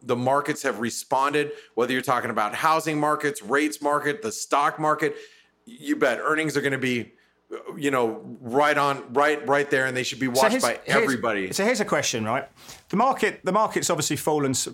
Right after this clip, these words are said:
Speaker 2: you know, twenty percent or so. Yeah, the average stock in the S and P has dropped about, what, thirty percent from its fifty-two week high. Given that magnitude of the drop, if a company misses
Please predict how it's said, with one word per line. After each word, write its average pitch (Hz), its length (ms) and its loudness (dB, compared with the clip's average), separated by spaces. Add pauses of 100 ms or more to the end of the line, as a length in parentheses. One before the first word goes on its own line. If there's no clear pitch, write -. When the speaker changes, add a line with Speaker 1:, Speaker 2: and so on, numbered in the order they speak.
(120)
Speaker 2:
you 131 120 0
know, 113 60 -2
twenty 160 240 -2
percent 123 400 -2
or 123 60 -4
so. 127 260 0
Yeah, 127 200 0
the 131 100 0
average 139 340 0
stock 131 300 0
in 131 80 0
the 131 80 0
S - 160 -2
and 123 100 -4
P 127 160 -2
has 117 100 -4
dropped 123 280 -4
about, 120 400 -2
what, 98 180 -8
thirty 127 260 -2
percent 123 380 -2
from 123 100 -2
its 120 120 -4
fifty-two 127 360 -4
week 120 140 -4
high. 123 280 0 (580)
Given 262 220 0
that 208 140 2
magnitude 170 520 0
of 139 60 -2
the 147 60 -2
drop, 127 540 -2 (240)
if - 80 -2
a 180 60 0
company 247 480 0
misses 196 800 -2